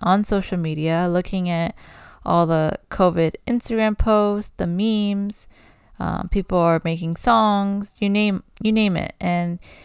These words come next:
even as I chat with my friends, I'm continuously getting links to covid articles, and it's become a big chunk of my everyday conversations.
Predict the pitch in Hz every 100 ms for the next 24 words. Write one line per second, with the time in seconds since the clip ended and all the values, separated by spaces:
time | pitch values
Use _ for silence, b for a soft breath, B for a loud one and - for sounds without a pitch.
0 | B B 190 196 196 190 185 190 190 180
1 | 180 - 190 180 - 180 175 170 180 175
2 | - 285 202 180 175 - - - 180 175
3 | 170 170 - - 190 - 220 208 202 202
4 | - 190 180 185 180 180 180 b b b
5 | b 202 196 165 - - - 175 170 165
6 | - - - 220 190 - 160 - - -
7 | - 185 - 175 - b b b b b
8 | b b - 196 - 240 254 262 285 233
9 | 196 202 196 - - - 185 180 180 170
10 | 170 160 - 180 170 180 170 160 160 -
11 | 160 160 165 - - - - 196 -